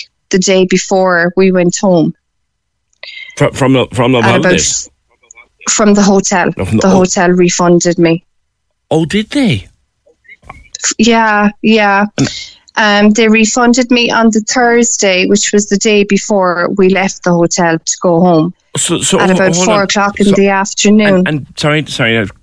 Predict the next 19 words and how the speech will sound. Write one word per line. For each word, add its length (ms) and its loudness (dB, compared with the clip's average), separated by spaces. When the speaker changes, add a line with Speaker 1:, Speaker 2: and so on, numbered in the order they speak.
Speaker 2:
to 100 -4
cut 160 -2
across 200 -2
it. 100 -6
D-, 340 -4
did 220 0
Love 200 2
Holidays 460 0
contact 500 0
them 180 2
then? 180 -2
Do 100 2
you 60 4
know 160 4
how 160 2
that 240 -2
came 160 -2
about? 280 -2
Speaker 1:
Um, 760 2